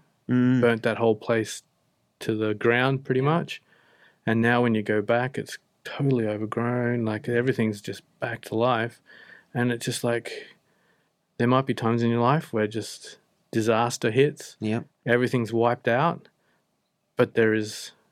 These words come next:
Speaker 2: lush greenness
Speaker 1: Mm.
Speaker 2: and a bountiful of, of life. You know, there's, you, you know, you're worried about, like, the, um, the mini irises and the orchids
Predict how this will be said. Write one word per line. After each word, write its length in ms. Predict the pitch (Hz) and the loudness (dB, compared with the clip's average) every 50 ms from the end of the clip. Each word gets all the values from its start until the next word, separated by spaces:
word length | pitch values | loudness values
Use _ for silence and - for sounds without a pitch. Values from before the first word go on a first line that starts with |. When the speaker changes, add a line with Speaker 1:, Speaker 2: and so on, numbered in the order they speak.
| _ _ _ - | _ _ _ -4
Speaker 2:
lush 340 | 113 113 113 110 107 - - | -2 0 0 0 -2 -6 -6
greenness 720 | - - 107 107 107 110 107 107 104 104 101 - - - - _ _ - - | -4 -2 -2 0 0 0 0 -2 -2 -4 -6 -10 -14 -14 -16 _ _ -8 -6
Speaker 1:
Mm. 220 | 113 113 117 113 110 | -4 -2 -2 0 0
Speaker 2:
and 480 | 113 110 107 104 101 120 143 - - - | 0 0 0 -2 -2 -4 -6 -8 -8 -8
a 80 | 160 120 | -10 -10
bountiful 680 | 107 - 113 110 113 113 113 104 - 113 110 104 104 | -6 -2 -2 0 0 -2 -4 -6 -2 -2 0 0 0
of, 180 | 101 104 107 - _ _ _ _ _ _ _ _ _ - | -2 -6 -10 -16 _ _ _ _ _ _ _ _ _ -4
of 140 | 110 107 104 | -4 -2 0
life. 680 | 107 104 113 120 127 110 101 123 143 - - - - _ _ _ _ _ _ _ _ _ _ _ _ _ _ _ | 2 4 4 4 4 4 2 -2 -4 -6 -10 -16 -20 _ _ _ _ _ _ _ _ _ _ _ _ _ _ _
You 100 | 131 117 | -2 0
know, 180 | 117 110 107 107 | 2 2 0 0
there's, 340 | 104 110 110 107 - - | 0 0 0 0 -2 -6
you, 440 | 277 339 339 226 135 120 - - 269 - _ _ _ _ _ _ 180 220 233 | -8 -6 -4 -2 -2 -2 -4 -6 -10 -12 _ _ _ _ _ _ -10 -6 0
you 160 | 180 131 123 | 2 2 2
know, 160 | 120 113 113 | 4 4 2
you're 160 | 117 117 127 | 4 4 6
worried 300 | 120 131 131 131 131 123 | 8 8 8 8 8 6
about, 260 | 120 101 120 113 117 117 | 4 2 2 2 2 0
like, 400 | 107 104 104 - - - - - - - - - - _ - | -2 -4 -4 -6 -12 -18 -18 -20 -20 -20 -20 -20 -16 _ -4
the, 360 | 123 113 113 110 107 107 117 113 | 0 2 2 4 2 2 0 0
um, 440 | 110 110 107 107 107 110 110 113 - - _ _ _ _ _ _ _ _ _ _ - | 0 0 0 0 -2 -4 -6 -8 -10 -16 _ _ _ _ _ _ _ _ _ _ -2
the 60 | 113 110 | 0 2
mini 260 | 113 113 113 113 113 | 4 4 4 2 2
irises 500 | 110 107 107 113 110 107 - 123 113 110 | 2 0 0 0 0 -2 -4 -4 -4 -4
and 80 | 110 107 | -2 -2
the 60 | 107 | 0
orchids 600 | 110 113 113 110 - 117 110 107 110 110 - - | 2 2 0 0 0 -2 -2 -4 -4 -8 -14 -18